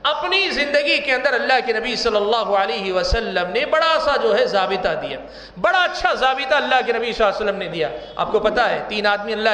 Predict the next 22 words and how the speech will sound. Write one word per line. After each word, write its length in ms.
کے 60
نبی 240
کے 120
پاس 300
آئے، 180
آ 120
کر 160
کہنے 340
لگے، 240
"اللہ 220
کے 80
نبی"، 280
اے، 160
آ، 240
تین 240
اللہ 380
کے 80
نبی 200
کے 160
گھر 140
آئے، 200
اللہ 180